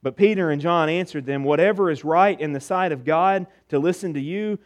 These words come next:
rather than to God, you must judge. For,'" listen to this, "'we cannot but speak of what we have seen and heard.' And when they had further threatened them, they let them go, finding no way to punish them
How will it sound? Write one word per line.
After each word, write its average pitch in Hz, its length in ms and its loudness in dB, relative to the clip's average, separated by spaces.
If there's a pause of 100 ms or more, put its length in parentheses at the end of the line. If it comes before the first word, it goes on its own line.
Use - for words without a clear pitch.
(160)
rather 175 300 6
than 165 160 -2
to 143 80 -2
God, 180 460 4 (180)
you 160 180 -6
must 190 320 -2
judge. 147 540 2 (200)
For,'" 170 580 4
listen 170 280 -4
to 156 80 -4
this, 127 400 -4 (260)
"'we 160 200 0
cannot 202 720 -2
but 143 200 0
speak - 720 -4 (1400)
of 123 160 -2
what 139 220 2
we 139 140 0
have 127 100 -4
seen 143 280 -10
and 127 120 -8
heard.' 104 340 -10 (1500)
And 135 140 -2
when 170 160 0
they 170 120 0
had 165 320 -2
further 185 360 2
threatened 185 440 2
them, 180 220 -2
they 160 200 4
let 165 300 0
them 170 160 -6
go, 170 240 2
finding 170 480 -2
no 170 140 2
way 185 160 4
to 160 80 -2
punish 180 380 -2
them 185 260 -4